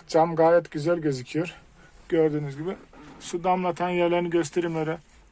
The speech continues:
Tekrar damlatmadı sildiğimde. Çok az damlattı. Yani yağmur olduğu halde az bir şey ıslaklık var.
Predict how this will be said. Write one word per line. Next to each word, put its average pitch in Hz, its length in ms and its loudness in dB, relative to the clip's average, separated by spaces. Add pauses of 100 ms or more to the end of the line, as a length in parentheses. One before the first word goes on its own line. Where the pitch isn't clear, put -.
(120)
Tekrar 165 420 4
damlatmadı 165 540 2
sildiğimde. 139 600 -6
Çok 151 200 -6
az 147 180 0
damlattı. 127 520 -6 (540)
Yani 135 260 -8 (260)
yağmur 151 340 0
olduğu 147 280 2
halde 135 240 -2 (100)
az 160 180 -8
bir 143 40 -8
şey 170 160 -6
ıslaklık 147 480 -6
var. 156 160 -4